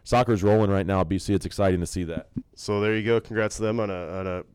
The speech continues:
Speaker 2: good season so far, and, and hopefully they finish strong here as that season starts to wind down. Uh, like I said, next week we're gonna talk more about the upcoming game against Graceland,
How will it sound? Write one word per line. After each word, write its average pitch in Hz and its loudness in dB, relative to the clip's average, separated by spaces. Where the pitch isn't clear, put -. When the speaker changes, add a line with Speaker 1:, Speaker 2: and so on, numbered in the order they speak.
Speaker 2:
good 107 -4
season 107 -4
so 107 -2
far, 101 -4
and, 92 -8
and 92 -6
hopefully 101 -6
they 95 -4
finish 95 -8
strong 95 -4
here 92 -6
as 87 -8
that 95 -8
season 92 -8
starts 92 -6
to 92 -4
wind 90 -2
down. 87 -2
Uh, 127 8
like 143 6
I 165 4
said, 147 4
next 143 2
week 160 0
we're 135 -2
gonna 147 0
talk 131 0
more 127 2
about 120 0
the 117 -6
upcoming 117 -4
game 110 -2
against 104 -6
Graceland, 113 -4